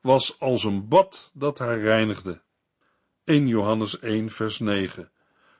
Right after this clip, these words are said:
"Maar als wij onze zonden bekennen, is God zo trouw en rechtvaardig ons die te vergeven.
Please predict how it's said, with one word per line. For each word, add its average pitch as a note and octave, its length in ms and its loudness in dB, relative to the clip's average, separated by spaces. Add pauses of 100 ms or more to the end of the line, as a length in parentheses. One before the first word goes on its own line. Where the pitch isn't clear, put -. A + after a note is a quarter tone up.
"Maar A2 260 0
als C3+ 300 2
wij A2+ 240 2
onze A2+ 460 -2
zonden G3+ 560 2
bekennen, D3+ 600 -2 (460)
is G#2+ 180 -2
God D3 240 0
zo G#3 360 4
trouw F#3+ 440 4
en D#3+ 120 4
rechtvaardig D#3+ 680 2
ons D3+ 240 2
die G#2+ 180 0
te C#3 120 0
vergeven. D#3+ 720 0